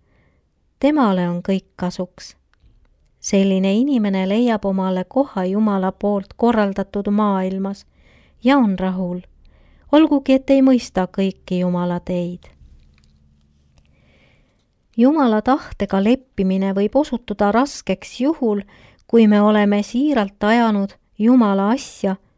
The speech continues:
ja ühtäkki on tee meie ees püsti. Aga selline just ongi Jumala plaan,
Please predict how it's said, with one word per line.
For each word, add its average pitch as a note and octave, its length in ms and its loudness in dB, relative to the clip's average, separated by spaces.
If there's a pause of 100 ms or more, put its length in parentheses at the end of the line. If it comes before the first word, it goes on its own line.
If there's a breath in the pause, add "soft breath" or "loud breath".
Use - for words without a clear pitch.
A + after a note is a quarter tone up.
(420)
ja G3 240 4
ühtäkki B3+ 680 -2
on F#3+ 200 -2
tee A#3+ 300 2
meie G#3 400 0
ees G3+ 180 -6
püsti. - 600 -10 (1600 soft breath)
Aga F#3 180 0
selline G#3 580 2
just G3+ 300 -4
ongi B3 420 0
Jumala G3 420 0
plaan, G#3 500 2